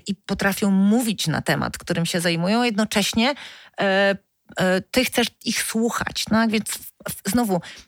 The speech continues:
my w Polsce nie mamy takiej kultury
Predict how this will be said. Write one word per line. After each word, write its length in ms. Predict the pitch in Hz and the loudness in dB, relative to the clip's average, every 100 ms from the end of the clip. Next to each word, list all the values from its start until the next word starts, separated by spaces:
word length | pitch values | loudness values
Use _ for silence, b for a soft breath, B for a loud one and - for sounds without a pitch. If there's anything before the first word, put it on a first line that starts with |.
| _ | _
my 140 | 240 | 0
w 60 | 269 | 2
Polsce 340 | 262 285 294 | 0 0 0
nie 180 | 277 262 | 2 2
mamy 360 | 240 247 294 262 | 2 2 2 0
takiej 240 | 233 220 | -2 -4
kultury 760 | - 233 214 - 247 240 233 | -4 -4 -2 -2 0 2 2